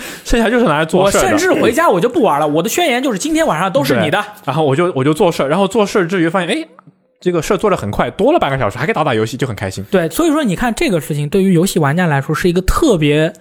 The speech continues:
Speaker 2: 只有游戏玩家才有的体验。
Speaker 1: 嗯。
Speaker 2: 就是你，因为你的时间不仅仅是你和你对象的，还有游戏的，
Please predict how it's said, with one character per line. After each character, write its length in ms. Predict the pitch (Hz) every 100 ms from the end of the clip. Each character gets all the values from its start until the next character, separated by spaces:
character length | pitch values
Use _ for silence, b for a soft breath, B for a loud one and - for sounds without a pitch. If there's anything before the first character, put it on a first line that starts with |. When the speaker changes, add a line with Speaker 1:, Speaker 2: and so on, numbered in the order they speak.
| B -
Speaker 2:
只 180 | 190
有 160 | 320 190
游 100 | 151
戏 140 | 160
玩 180 | 147 139
家 120 | 143
才 140 | 139 135
有 60 |
的 60 | 117
体 180 | 127 123
验。 160 | 123 - 135
Speaker 1:
嗯。 360 | 107 101 98 147
Speaker 2:
就 100 | 220
是 140 | 220
你， 460 | 165 143 127 120 113 b b b b -
因 140 | 220
为 100 | 233
你 180 | 214 147
的 100 | 135
时 180 | - 147
间 160 | 175 190
不 200 | 214 151
仅 240 | - 170
仅 120 | 151
是 140 | 123 147
你 260 | 123 107
和 200 | - 139
你 160 | 139 117
对 120 | 120
象 200 | 143 139
的， 80 | 120
还 140 | - 160
有 140 | 139
游 120 | 123
戏 160 | 131
的， 100 | 185